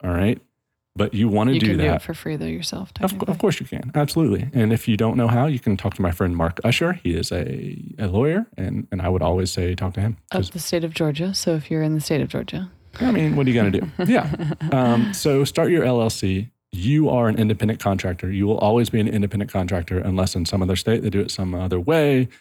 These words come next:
Speaker 1: or you get hired by Zillow, which I don't advise you do.
Speaker 2: Mm-hmm.
Speaker 1: Um, so start an L L C. You're gonna be your own business and get a C P A. What's a C P A? It's a certified public accountant. All right. You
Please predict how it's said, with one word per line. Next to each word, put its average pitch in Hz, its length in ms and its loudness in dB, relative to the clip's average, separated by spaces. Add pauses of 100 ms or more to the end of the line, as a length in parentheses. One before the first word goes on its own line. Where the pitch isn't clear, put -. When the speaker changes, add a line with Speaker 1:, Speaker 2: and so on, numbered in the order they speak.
(160)
Speaker 1:
or 110 220 2
you 110 380 2
get - 200 -4
hired 98 240 2
by 95 120 4
Zillow, 95 400 2
which 92 180 -2
I 87 80 0
don't 82 260 -2 (640)
advise 82 400 0
you 104 80 -2
do. 95 180 0 (480)
Speaker 2:
Mm-hmm. 151 320 -2
Speaker 1:
Um, 95 420 2 (540)
so 113 280 2
start 135 240 0
an 156 80 0
L 139 160 2
L 139 80 2
C. 95 200 0
You're 87 160 0
gonna 98 140 2
be 101 120 2
your 113 120 4
own 135 140 4
business 90 500 0 (140)
and 101 200 2
get - 140 2
a 104 60 2
C 92 240 0
P 90 180 0
A. 87 240 -2 (400)
What's 98 280 0
a 117 60 0
C - 140 0
P 131 200 2
A? 156 220 0 (380)
It's 98 140 -4
a - 20 -8
certified 95 420 0
public 92 280 -2
accountant. 139 500 0 (500)
All 202 80 2
right. 165 200 2 (880)
You 104 420 0